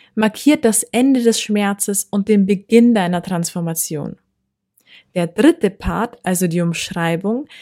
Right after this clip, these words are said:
hat das Ziel, die Situation in Harmonie zu bringen. Harmonie erreichst du über das vollständige Loslassen aller schweren Gefühle, über Vergebung und Mitgefühl.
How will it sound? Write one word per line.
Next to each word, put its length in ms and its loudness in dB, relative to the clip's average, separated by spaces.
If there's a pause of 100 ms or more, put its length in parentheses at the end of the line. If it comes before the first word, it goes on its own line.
(200)
hat 180 -6
das 260 0
Ziel, 320 2
die 100 2
Situation 680 0
in 160 -2
Harmonie 400 2
zu 160 -8
bringen. 420 -8 (640)
Harmonie 760 2
erreichst 520 -2
du 40 -2
über 200 -4
das 200 -4
vollständige 840 0
Loslassen 720 -2 (120)
aller 260 2
schweren 460 -2
Gefühle, 580 -6 (360)
über 200 2
Vergebung 680 2
und 240 -6
Mitgefühl. 580 -6